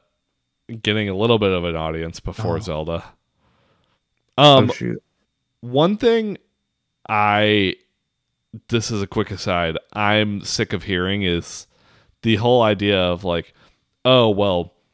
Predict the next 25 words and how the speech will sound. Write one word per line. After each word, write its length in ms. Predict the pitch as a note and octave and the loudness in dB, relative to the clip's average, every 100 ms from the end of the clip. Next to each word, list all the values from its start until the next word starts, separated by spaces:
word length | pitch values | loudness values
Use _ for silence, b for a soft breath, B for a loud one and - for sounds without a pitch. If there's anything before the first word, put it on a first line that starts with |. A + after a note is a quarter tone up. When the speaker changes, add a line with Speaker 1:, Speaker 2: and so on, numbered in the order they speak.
| b b - | b b -18
Speaker 1:
these 640 | A#2 G#2+ B2+ D3 E3 E3 - | -16 -4 -2 2 4 2 0
two 280 | C3 A#2+ | 0 0
games 400 | G2+ G#2+ G2+ F#2 | 0 0 0 -4
can 200 | - F2+ | -8 -12
come 240 | E2 G2 F#2+ | -8 -4 -2
out 160 | F2+ | -2
at 100 | E2 D2+ | -4 -8
the 80 | |
same 280 | E2 F2+ D#2+ | -10 -8 -8
time 280 | D#2+ F#2 E2 | -8 -8 -8
because 280 | D#2 F#2+ F2 | -8 -10 -8
they 100 | E2 | -6
have 160 | D#2+ D2+ | -6 -8
different 320 | E2+ C#2 G#1+ | -12 -10 -6
audiences." 760 | E2 D#2+ D2 D2+ - - - - - | -4 -4 -8 -12 -16 -16 -18 -18 -6
And 380 | B2+ A#2 A2 G#2 | -2 0 0 -2
when 200 | A2 A#2 | -4 -2
it 140 | A2 - | -2 -2
comes 320 | D#3+ F#3 F3 | -2 -2 -2
to, 400 | - C#3+ A#2+ G#2+ E2+ _ _ _ _ _ _ _ _ _ _ _ - | -2 0 0 -2 -8 _ _ _ _ _ _ _ _ _ _ _ -8
like, 280 | G#2 G2 - | -6 -6 -8
small 520 | - - B2 C#3+ E3+ | -10 -2 4 4 4
to 60 | C#3 | 4
mid-sized 720 | A2 D#3 D#3+ - G2+ F2+ - | 2 2 0 -2 0 0 -4
games, 540 | F#2 D#2+ D2+ D2 - | -6 -6 -8 -12 -16